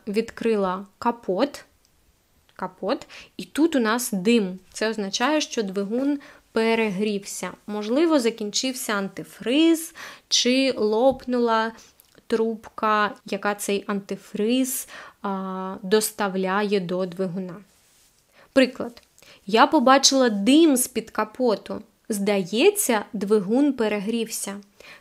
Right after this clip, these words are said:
Треба залити антифриз. Це дуже серйозна проблема, і ми також декілька разів мали її,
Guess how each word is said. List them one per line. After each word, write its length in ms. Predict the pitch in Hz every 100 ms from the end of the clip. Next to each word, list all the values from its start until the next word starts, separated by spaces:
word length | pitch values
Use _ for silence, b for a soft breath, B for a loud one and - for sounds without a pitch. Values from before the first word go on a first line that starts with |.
| _
Треба 440 | 233 208 220 269
залити 680 | 269 240 202 196 214 226 262 262
антифриз. 960 | 226 214 208 202 - - 190 - - - _ _ _ _ _ _ _ _ _ _ _ - - B B B -
Це 100 | 269
дуже 260 | 240 226
серйозна 640 | 226 196 185 196 202 214 196 -
проблема, 760 | - 208 185 202 240 294 285 254 -
і 420 | 208 208 202 196 -
ми 180 | 208 214
також 560 | - 208 214 208 -
декілька 500 | 202 208 - 208 202
разів 440 | 196 196 202 214 214
мали 480 | 277 220 233 254 254
її, 680 | 226 220 214 220 220 226